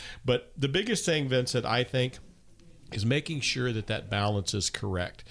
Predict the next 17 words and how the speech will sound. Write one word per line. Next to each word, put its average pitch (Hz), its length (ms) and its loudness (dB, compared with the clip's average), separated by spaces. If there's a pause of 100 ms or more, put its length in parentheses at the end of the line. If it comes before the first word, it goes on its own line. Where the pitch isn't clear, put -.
(360)
Because 107 460 2
no 117 160 4
matter 147 300 2
what 117 260 0
you're 120 160 -2
doing 107 400 0
as 95 140 0
a 90 60 -2
fixed - 460 -2
principal 107 480 0
and 98 140 2
interest 98 340 -2
guaranteed 98 560 0
portion 104 400 2
of 90 120 4
your 90 160 2
account, 101 440 0